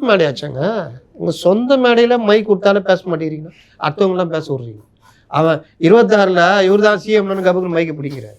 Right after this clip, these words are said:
"எப்பா இனிமே நீ சொல்லாத, சொல்லாத." யார் தான் சொல்றது அப்போ? அவங்க தானே சொல்லணும். யாருமே சொல்லக்கூடாதுன்னா அப்புறம் யார் தாங்க சொல்றது?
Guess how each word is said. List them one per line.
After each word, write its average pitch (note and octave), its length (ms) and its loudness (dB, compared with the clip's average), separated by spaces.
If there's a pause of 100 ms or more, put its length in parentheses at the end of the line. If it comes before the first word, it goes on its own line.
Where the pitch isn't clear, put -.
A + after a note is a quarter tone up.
(120)
"எப்பா C3+ 280 -8
இனிமே C3+ 220 -14
நீ A#2+ 100 -18
சொல்லாத, B2+ 380 -4
சொல்லாத." B2 340 -12 (380)
யார் G3+ 260 0
தான் A3 160 -4
சொல்றது E3+ 300 -4
அப்போ? D3 400 -6 (1080)
அவங்க G3 260 0
தானே C#4+ 200 0
சொல்லணும். D#3 600 -4 (640)
யாருமே C4 500 0
சொல்லக்கூடாதுன்னா B3 540 0
அப்புறம் G3 200 -4
யார் E3+ 240 -2
தாங்க A3+ 200 -6
சொல்றது? A#2+ 520 -12